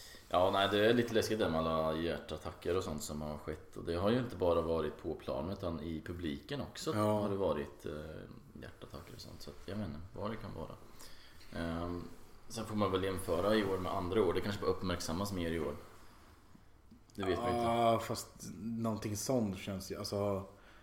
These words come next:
Speaker 2: själva på plan så har det ju definitivt ökat. Eh,
Speaker 1: Ja.
Speaker 2: annars, det brukar vara ganska stora nyheter om annars, liksom. Eh, men ja. Får hoppas att, eh,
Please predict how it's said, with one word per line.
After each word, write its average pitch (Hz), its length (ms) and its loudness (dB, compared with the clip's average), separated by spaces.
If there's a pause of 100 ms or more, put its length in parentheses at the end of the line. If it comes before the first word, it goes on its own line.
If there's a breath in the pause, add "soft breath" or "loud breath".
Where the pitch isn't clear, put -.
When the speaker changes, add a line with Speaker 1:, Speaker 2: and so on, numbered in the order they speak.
(180 loud breath)
Speaker 2:
själva 113 340 4
på 147 280 6
plan 101 320 4
så 101 80 -2
har 101 60 -2
det 101 60 2
ju 98 140 2
definitivt 104 580 0
ökat. - 440 -10 (760 loud breath)
Eh, 92 640 -4 (360)
Speaker 1:
Ja. 85 240 -4
Speaker 2:
annars, 104 380 -2 (140)
det 113 160 4
brukar 110 280 4
vara 101 120 2
ganska 95 260 -6
stora 95 300 -2
nyheter 90 400 -6
om 82 120 -10
annars, 87 340 -12
liksom. - 220 -20 (1080 loud breath)
Eh, 92 460 -4 (100)
men 101 140 -4
ja. 98 220 0 (1400 loud breath)
Får - 140 4
hoppas 123 320 4
att, 110 180 0
eh, 113 80 4